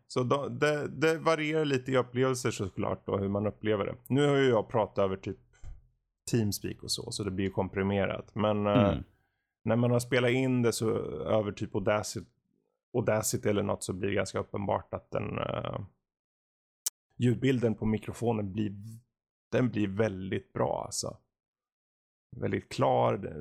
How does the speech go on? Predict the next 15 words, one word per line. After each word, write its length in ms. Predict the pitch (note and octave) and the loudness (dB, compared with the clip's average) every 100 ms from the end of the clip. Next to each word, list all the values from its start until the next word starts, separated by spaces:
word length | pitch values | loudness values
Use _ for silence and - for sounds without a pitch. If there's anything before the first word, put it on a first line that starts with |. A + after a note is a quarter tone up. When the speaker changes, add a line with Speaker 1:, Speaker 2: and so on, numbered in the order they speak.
| E2 | -10
Speaker 1:
bra. 300 | G2+ G#2 A#2 | -10 -4 0
Om 180 | A2 A2+ | 2 2
man 140 | A#2+ A#2+ | 2 2
vill 140 | B2+ | 2
ha 260 | B2 D#3 G2+ | 2 0 2
bas 420 | C3 - G#2 - | 0 0 -4 -6
också, 260 | G2 - G2+ | -8 -6 -4
om 80 | |
man 80 | G#2+ | -2
vill 100 | A2+ | -2
ha 180 | A2+ A#2 | 0 0
en 300 | G#2+ G#2+ G#2+ | 0 -2 -2
lite 200 | G#2+ A2+ | -2 -2
mer, 400 | G#2 G2+ G2 G2 | 0 0 0 0
eh, 320 | G#2 - - | -2 -2 -6